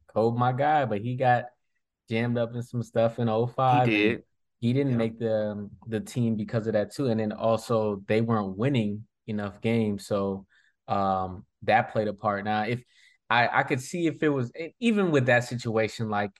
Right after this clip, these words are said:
Speaker 1: it was a legal process. Once again, a lot of he say, she say, going to
Speaker 2: Right.
Speaker 1: court, figuring that stuff out. If it was a situation like with Miles Bridges or, like, even in
Speaker 2: Correct.
Speaker 1: a football situation with, um,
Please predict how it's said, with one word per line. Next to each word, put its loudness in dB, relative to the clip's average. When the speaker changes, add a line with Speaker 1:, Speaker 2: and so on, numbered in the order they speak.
Speaker 1:
it 0
was 2
a 0
legal 0
process. -2
Once -6
again, -4
a -10
lot 4
of -2
he 0
say, -4
she -6
say, -2
going -2
to -6
Speaker 2:
Right. -4
Speaker 1:
court, -2
figuring -2
that -2
stuff -6
out. 2
If 0
it 2
was 2
a -2
situation -4
like 0
with -4
Miles 0
Bridges -4
or, -4
like, -2
even 0
in 0
Speaker 2:
Correct. -
Speaker 1:
a -10
football 0
situation -8
with, -4
um, 0